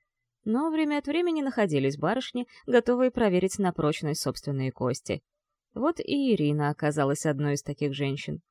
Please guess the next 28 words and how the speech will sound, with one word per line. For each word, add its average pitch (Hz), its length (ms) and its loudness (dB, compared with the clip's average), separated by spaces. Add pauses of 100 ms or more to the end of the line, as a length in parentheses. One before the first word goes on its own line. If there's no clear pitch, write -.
(680)
На 226 100 -2
повороте 233 440 4
максимально 202 540 2
снизил 180 380 0
скорость, 196 540 -2
чтобы 160 300 -2
обойтись 170 500 0
без 139 180 -6
поездки 143 460 -4
в 135 80 -4
больницу. 127 640 -6 (680)
Меньше 277 280 -4
всего 302 280 -2
мне 190 160 4
бы 147 80 -2
сейчас 156 320 -2
хотелось, 180 420 -2
чтобы 165 280 -4
Мирослава 175 480 0
проснулась 180 540 -4
в 151 40 -4
одиночестве 165 640 -4 (240)
и - 40 -12
подумала, 233 440 0
что - 180 -4
я 214 180 2
ее 185 200 2
бросил. 147 560 -4